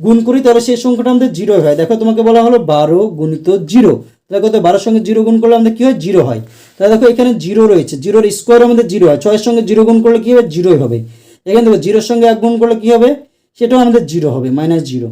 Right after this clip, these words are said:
আটত্রিশের সঙ্গে যদি জিরো গুণ করি তাহলে প্লাস জিরো। এখানে দেখো এগুলো সবগুলো আমাদের গুণফল কি এসছে? জিরো। তাহলে এগুলো আমাদের না বসালেও চলে। এবার দেখো এটা দেখো এখানে কী রয়েছে? মাইনাস ফাইভ, একের স্কয়ার, মাইনাস ওয়ান,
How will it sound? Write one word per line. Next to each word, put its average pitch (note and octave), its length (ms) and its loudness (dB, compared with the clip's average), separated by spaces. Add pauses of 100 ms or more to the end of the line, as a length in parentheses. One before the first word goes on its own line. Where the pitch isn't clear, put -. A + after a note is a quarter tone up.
(280)
আটত্রিশের A3 440 -2
সঙ্গে A#3+ 200 2
যদি A#3 160 0
জিরো A3 220 2
গুণ A3+ 180 0
করি A#3+ 140 2
তাহলে A3 180 0
প্লাস C3+ 300 -2
জিরো। A#2+ 220 -6 (320)
এখানে A3 220 0
দেখো B2 280 -4 (920)
এগুলো A3 200 0
সবগুলো A#3 460 2
আমাদের B3+ 200 4
গুণফল A#3+ 380 0
কি B3+ 120 0
এসছে? B3 260 0
জিরো। D#3 260 -2
তাহলে G3 180 0
এগুলো G#3+ 180 2
আমাদের A#3 240 0
না F3+ 140 0
বসালেও D#3+ 360 -2
চলে। A2+ 280 -6 (360)
এবার A3+ 200 0
দেখো A#3+ 180 0
এটা G3 360 0
দেখো D#3 200 -2
এখানে F3+ 220 -6
কী A3 120 -8
রয়েছে? A#3 200 -2
মাইনাস E3+ 460 -2
ফাইভ, B2+ 340 -8
একের F#3 380 0
স্কয়ার, E3+ 360 -2
মাইনাস F#3 460 0
ওয়ান, F3+ 400 -2